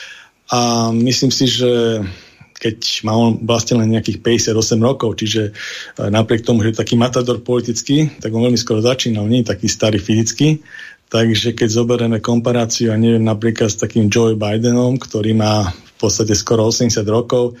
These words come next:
tak Viktor Orbán je stále na začiatku, hej, kariéry politickej a ešte môže tu na kľudne byť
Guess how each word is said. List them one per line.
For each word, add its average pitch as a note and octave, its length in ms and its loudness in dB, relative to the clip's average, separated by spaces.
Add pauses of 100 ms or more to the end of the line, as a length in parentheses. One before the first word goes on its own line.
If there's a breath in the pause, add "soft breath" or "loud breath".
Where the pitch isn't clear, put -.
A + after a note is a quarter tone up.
(460 loud breath)
tak G2+ 240 -4
Viktor A2 360 0
Orbán A2+ 400 0
je G#2+ 120 0
stále A#2 360 0
na A2+ 160 2
začiatku, F#2+ 520 -4
hej, G2+ 160 0
kariéry G2 440 0
politickej F#2+ 600 0
a G2 120 2
ešte G2 240 -2
môže G#2 360 2
tu A2+ 120 0
na G#2 80 4
kľudne A2 360 2
byť G#2+ 200 0